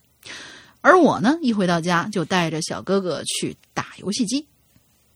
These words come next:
<clears throat> 吃年夜饭的时候，这氛围啊，也是其乐融融，十分的和谐。饭后，大，大人们聚在一起聊天儿，我则是继续带着小哥哥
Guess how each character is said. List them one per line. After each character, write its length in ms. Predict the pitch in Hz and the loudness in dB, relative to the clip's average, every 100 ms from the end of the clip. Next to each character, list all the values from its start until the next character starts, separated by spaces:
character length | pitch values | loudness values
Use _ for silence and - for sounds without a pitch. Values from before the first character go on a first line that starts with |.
| _ - | _ -4
<clears throat> 1500 | - - - _ _ _ _ _ _ _ _ _ _ _ - | -2 -2 -4 _ _ _ _ _ _ _ _ _ _ _ -6
吃 120 | 320 | 2
年 140 | 285 | 4
夜 80 | 294 | 4
饭 200 | 294 294 | 4 0
的 80 | 175 | 0
时 140 | - | -6
候， 180 | - 190 _ _ - - - | -12 -16 _ _ -20 -20 -8
这 80 | - | -4
氛 260 | 285 415 285 | 0 2 2
围 100 | 165 | 2
啊， 140 | 160 | -4
也 60 | 165 | -6
是 100 | 214 | -6
其 200 | 196 - | -4 -2
乐 140 | 262 302 | 0 2
融 160 | 254 | 2
融， 140 | 269 294 | 2 0
十 200 | - 415 | 0 -2
分 120 | 494 | 0
的 60 | 311 | -2
和 180 | - - | -4 -12
谐。 180 | - - _ _ _ | -14 -18 _ _ _
饭 200 | - 262 | 2 4
后， 200 | 254 233 - - | 6 4 0 -10
大， 160 | - 226 220 - | 2 2 2 -2
大 160 | - 254 | 2 4
人 120 | 202 | 4
们 160 | 190 190 | 2 2
聚 100 | 190 | 0
在 80 | 170 | -4
一 60 | 127 | -4
起 120 | - | -6
聊 160 | 92 | -6
天 160 | 180 226 | -2 2
儿， 140 | 233 254 - - - | 2 0 -16 -14 -4
我 180 | 156 | -2
则 160 | 156 208 | 2 0
是 240 | 247 254 220 | 2 0 -2
继 260 | - 440 | 0 0
续 160 | 349 240 | 2 2
带 120 | 175 | 0
着 140 | 160 | -2
小 180 | 175 123 | -2 -2
哥 140 | 139 190 | 0 0
哥 180 | 170 | -2